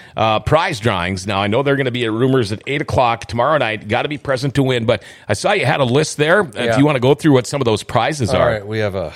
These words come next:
Speaker 2: set of Maverick irons, a TaylorMade Stealth driver,
Speaker 1: Oh.
Speaker 2: two Cleveland Zipcore wedges,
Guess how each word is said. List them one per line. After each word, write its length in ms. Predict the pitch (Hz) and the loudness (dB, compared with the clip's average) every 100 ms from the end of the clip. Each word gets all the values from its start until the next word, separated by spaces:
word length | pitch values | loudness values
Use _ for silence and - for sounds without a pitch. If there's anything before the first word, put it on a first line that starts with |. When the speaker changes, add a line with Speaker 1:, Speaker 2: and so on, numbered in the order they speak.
| - | -16
Speaker 2:
set 300 | - - 123 | -16 -4 -2
of 80 | 127 | 0
Maverick 400 | 113 107 110 120 | 0 0 0 -4
irons, 540 | 104 107 110 110 - - _ _ | -2 -2 -2 -6 -12 -20 _ _
a 140 | - 87 | -16 -16
TaylorMade 600 | - 107 110 107 107 92 | -12 -8 -6 -4 -6 -8
Stealth 420 | - 98 104 - | -10 -8 -8 -8
driver, 500 | 104 98 101 101 101 _ _ _ | -4 -4 -2 -4 -6 _ _ _
Speaker 1:
Oh. 200 | 101 - _ _ _ | -18 -18 _ _ _
Speaker 2:
two 440 | - 123 123 117 110 | -10 -8 -6 -6 -10
Cleveland 460 | - 117 113 110 90 | -8 -6 -4 -4 -6
Zipcore 560 | 95 110 - 113 107 | -6 -8 -4 -2 -2
wedges, 600 | 104 104 95 107 101 - | 0 -2 -4 -8 -8 -14